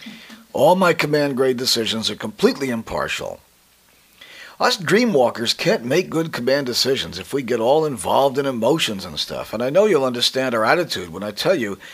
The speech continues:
that the loss of friends and family is not a big price to pay for a clear shot at some important battlescape objectives. But a thriving business, that's a different matter. That I would defend at least to the death.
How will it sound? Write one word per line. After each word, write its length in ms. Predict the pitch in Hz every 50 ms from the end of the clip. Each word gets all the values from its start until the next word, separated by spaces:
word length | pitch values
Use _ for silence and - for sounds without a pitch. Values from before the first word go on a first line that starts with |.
| - - - - -
that 180 | - - 127 117
the 100 | 147 156
loss 380 | 156 156 165 180 208 202 190 -
of 140 | 143 117
friends 260 | - 147 156 165 147 120
and 140 | 127 123
family 580 | - - 143 147 160 170 143 107 85 76 73 - - - - - - - - - - - - -
is 180 | 127 156 131 123
not 200 | 180 196 226 247
a 40 | 185
big 240 | 147 123 131 117 104
price 280 | - 110 110 110 104
to 100 | - 104
pay 260 | 95 - - 104 107
for 180 | 110 - - 123
a 40 | 127
clear 340 | 120 - - 160 190 208 190
shot 400 | - - 131 107 95 95 101 - - - - - -
at 120 | - 120 110
some 240 | - - 147 143
important 580 | 143 127 - - - 180 214 214 - 127 123 92
battlescape 640 | 95 123 123 123 127 - - - - 101 101 101 - - _ -
objectives. 840 | 107 113 101 98 95 90 82 - - - - - - - - - - _ _ _ _ _ _ _ _ _ _ _ _ _ _ _ - - - _ _ _ _ -
But 420 | - 208 208 208 - - - - - - - - - -
a 80 | - 165
thriving 560 | - - 160 185 190 220 220 202 208 170 139
business, 420 | 120 139 131 - 120 143 - -
that's 220 | - 127 127 - -
a 60 | 117
different 340 | 110 110 104 - 110 92 67
matter. 300 | 90 82 78 76 90 101
That 320 | 87 - 139 156 180 185
I 100 | 170 143
would 400 | 135 123 117 135 170 208 214 190
defend 380 | 143 123 110 - - 95 90 104
at 80 | 82
least 300 | 90 120 131 143 139 -
to 60 | -
the 120 | 85 82 80
death. 420 | 67 - - - - - - -